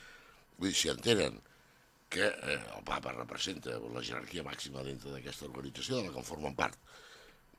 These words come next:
bueno, mm, i han de seguir la, la, la línia que es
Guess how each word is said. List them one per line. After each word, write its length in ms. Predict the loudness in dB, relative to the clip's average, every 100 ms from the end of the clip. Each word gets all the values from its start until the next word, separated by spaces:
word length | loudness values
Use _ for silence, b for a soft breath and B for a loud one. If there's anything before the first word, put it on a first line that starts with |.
| -16
bueno, 400 | -8 0 2 2 -2
mm, 200 | -4 -4 -8 -16 -16 -14 -14 -14 -6
i 180 | 0 2
han 180 | 2
de 100 | 2
seguir 460 | 2 2 2 4 4
la, 300 | 2 0 0 -2
la, 300 | -2 -2 -2 0 4 4 2
la 120 | -2 2
línia 500 | 4 4 2 0 -4 B B B -4
que 120 |
es 100 | -2